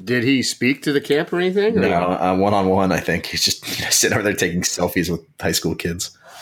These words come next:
Speaker 1: Well, good for him. Always like to have some, uh, celebs out at the camp, so I'm happy he was there. So, listen, uh, tweet of the week. This is the runner-up from Kayla Coleman, who, uh, is a V C U alumna,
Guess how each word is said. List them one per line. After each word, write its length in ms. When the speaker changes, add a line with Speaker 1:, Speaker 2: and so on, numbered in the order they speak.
Speaker 1:
Well, 300
good 180
for 160
him. 200
Always 260
like 180
to 80
have 180
some, 220
uh, 260
celebs 520
out 200
at 100
the 80
camp, 340
so 160
I'm 160
happy 260
he 80
was 160
there. 140
So, 340
listen, 460
uh, 180
tweet 260
of 40
the 60
week. 180
This 200
is 80
the 120
runner-up 480
from 160
Kayla 420
Coleman, 560
who, 260
uh, 500
is 140
a 120
V 200
C 240
U 140
alumna, 680